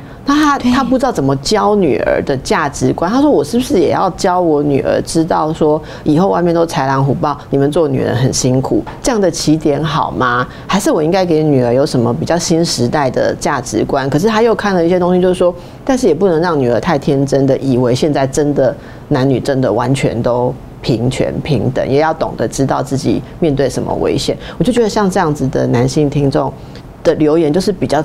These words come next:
Speaker 1: 少数嘛，哈。可是你不觉得这样爸爸很有心吗？
Speaker 2: 哎，我刚刚也会问，我其实一直很想要跟你超展开谈一些男性的，的处境啊，甚至有时候到困境啊。就是说，像你刚刚讲新手爸爸，我，我讲，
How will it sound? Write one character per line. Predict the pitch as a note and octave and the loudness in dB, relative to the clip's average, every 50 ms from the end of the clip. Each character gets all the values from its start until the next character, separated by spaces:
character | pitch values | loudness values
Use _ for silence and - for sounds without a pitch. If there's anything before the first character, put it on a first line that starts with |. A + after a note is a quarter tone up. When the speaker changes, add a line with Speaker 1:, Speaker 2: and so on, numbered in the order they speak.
| - - | -4 -8
Speaker 1:
少 | - - - - - G2 F2+ - | -12 -8 -6 -4 -4 -4 -4 -6
数 | - - - F#3+ E3 C3 - | -8 -4 0 0 0 0 0
嘛， | - C#2 C2 - | -2 -4 -4 -2
哈。 | - B2+ - - - - - | -2 -4 -4 -4 -8 -8 -4
可 | - G#3 | -2 0
是 | C#4+ D4 | 2 2
你 | G3+ | 2
不 | D#3+ G3 G#3 | 2 2 2
觉 | F3+ F3+ | 2 2
得 | E3 D3+ | 2 0
这 | D3+ - | 0 0
样 | F#3 E3+ D#3 | 0 0 0
爸 | D#3 E3 D3 | 0 0 -2
爸 | C3+ D3+ B2+ | -2 -2 -2
很 | B2 C3 C3 B2+ C3 | -2 0 0 2 2
有 | C3 - - | 2 0 -2
心 | - - - - B2 B2+ A#2+ | -4 -6 -4 -2 -2 0 0
吗？ | A2+ A2+ - - - - | 0 -2 -2 -4 -4 0
Speaker 2:
哎， | - B3+ | 0 0
我 | A3+ C4+ | 2 2
刚 | - C#4 | 0 0
刚 | C#4 C4+ | 2 2
也 | B3+ G#3 | 2 2
会 | G3 A#3 B3 A3 | 2 2 2 2
问， | F#3+ F3+ E3+ | 2 2 2
我 | E3+ F3+ | 2 0
其 | F3+ - G#3+ | 0 0 0
实 | G#3 A3+ | 2 2
一 | B3 B3+ | 4 4
直 | A#3 G#3 | 4 2
很 | G3+ G3 F#3+ | 2 2 2
想 | G3 G3+ F3 E3+ | 2 2 2 2
要 | F#3 | 2
跟 | F#3 G#3 G3 | 2 2 2
你 | F#3 D#3+ C#3+ | 2 2 0
超 | - - G#3+ G3+ G3+ | 0 0 -2 -2 0
展 | G3+ - D3 - | 0 -2 -2 -2
开 | F3+ G3 F3 F3 E3+ | 0 0 0 0 0
谈 | - E3 E3 E3 E3 | -2 -2 0 0 2
一 | F3 F#3+ | 2 0
些 | F3+ - G3+ F#3 F#3 F3+ F3+ F#3 | 0 0 0 0 2 0 0 0
男 | F#3+ F3+ E3+ E3+ F#3 G3 | 0 2 2 4 4 2
性 | G3 - B3+ A#3+ G#3 F#3+ - | 2 2 2 0 2 0 0
的， | - E3+ D#3 D3+ D3 D#3 - - - - - - - - - | 0 0 0 0 0 -2 -4 -8 -14 -18 -18 -18 -18 -6 -2
的 | G#3 F#3+ F3+ F3 F3 - - - | 0 2 2 0 -2 -6 -10 -8
处 | - - F#3+ D#3+ E3 | -4 -2 -2 -2 -2
境 | - - A3 G3 F3 E3+ E3 | -2 -2 0 0 -2 -2 -4
啊， | F3 G3 - - - - - - - | -8 -10 -12 -14 -18 -20 -16 -8 -4
甚 | - C#4 B3 A#3+ | 0 2 2 2
至 | B3 G#3+ | 2 2
有 | F3 E3+ | 2 2
时 | - G#3 | 2 2
候 | G3 | 2
到 | G#3 F#3+ F3+ | 2 0 -2
困 | - - - G#3 F3 F3 F3 | -2 -2 -2 -2 0 -2 -2
境 | - - F#3+ F3+ D3 | -2 0 -2 -2 -2
啊。 | A#2 - - - - - | -2 -6 -8 -12 -12 -6
就 | - B3 B3+ | 0 2 2
是 | B3+ | 2
说， | B3 C4 B3+ B3+ B3 - - - - - - - - - | 4 2 2 2 0 -2 -6 -14 -16 -16 -18 -18 -12 -6
像 | - D#4+ D4 | -2 0 0
你 | B3+ A3+ | 2 2
刚 | B3 | 0
刚 | C4 C4+ | 0 0
讲 | B3+ F#3 F#3 | -2 -2 -2
新 | - - G#3+ G3+ | -2 0 0 0
手 | G3 F3+ E3 | 0 0 -2
爸 | - - F3 D#3+ | -2 -2 -4 -2
爸， | E3 E3 | -2 0
我， | G3+ A3+ G#3+ | 2 2 2
我 | F#3 G#3+ G3+ | 2 2 2
讲， | G3 A3+ F#3 - | 2 0 -2 -2